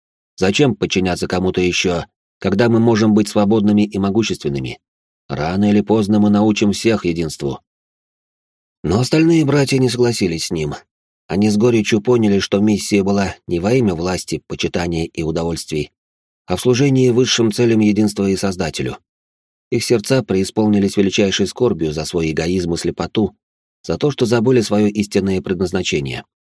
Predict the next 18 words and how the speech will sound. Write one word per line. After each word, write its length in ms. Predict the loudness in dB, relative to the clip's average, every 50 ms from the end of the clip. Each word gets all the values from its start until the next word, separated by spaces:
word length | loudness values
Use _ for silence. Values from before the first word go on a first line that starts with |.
| _ _ _ _ _ _ -8
за 140 | -8 -6
то, 160 | -2 -2 -4 -2
что 180 | -2 -4 -4
позволили 500 | -2 -2 -4 0 0 2 2 2 2 2
этому 360 | 0 -2 -4 -4 -2 0 0
миру, 360 | 2 2 2 2 0 -2 -4 _ _ _ _ _ _ _ _ -8
этому 360 | -6 -2 0 2 2 2 2
грубому 460 | 2 2 2 2 2 2 2 2 2
измерению 580 | 2 0 0 2 2 2 2 2 2 2 0 0
испачкать 580 | -2 -4 -2 -2 -2 -2 -2 -2 -4 -4 -4 -4
и 120 | -4 -4 -4
исказить 460 | -4 -2 -4 -2 0 0 0 0 -2
их 100 | -4 -4
самые 400 | -2 0 0 2 2 0 0 0
добрые 380 | 0 0 0 0 0 -2 -2 -2
намерения 540 | -2 0 0 0 0 0 0 0 -2 -4
и 140 | -4 -4 -6
дела. 380 | -2 -2 -2 -2 -4 -6 -10